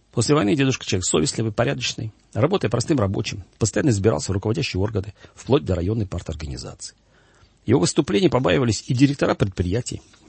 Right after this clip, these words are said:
и многие другие ответственные работники. Для себя же бывший фронтовик не искал ничего. Мечтал о коммунизме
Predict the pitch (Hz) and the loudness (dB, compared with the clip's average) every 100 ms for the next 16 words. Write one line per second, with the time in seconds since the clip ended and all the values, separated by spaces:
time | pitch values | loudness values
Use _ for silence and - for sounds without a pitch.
0 | - 110 120 - 120 117 - 190 180 175 | 0 2 2 2 0 2 0 0 0 0
1 | 139 156 185 139 120 - - - _ _ | -2 -2 -2 -2 -4 -6 -8 -14 _ _
2 | _ _ _ _ _ _ _ - 104 107 | _ _ _ _ _ _ _ -2 0 2
3 | 147 170 131 143 135 120 120 139 151 139 | 2 2 4 4 2 0 0 0 0 0
4 | 113 - 107 117 302 - 87 73 - _ | -2 0 0 0 -2 -4 -6 -6 -12 _
5 | _ _ _ - 104 - 92 90 - - | _ _ _ -2 0 0 0 -2 -4 -6
6 | 110 113 113 110 92 90 | -4 0 2 2 0 -6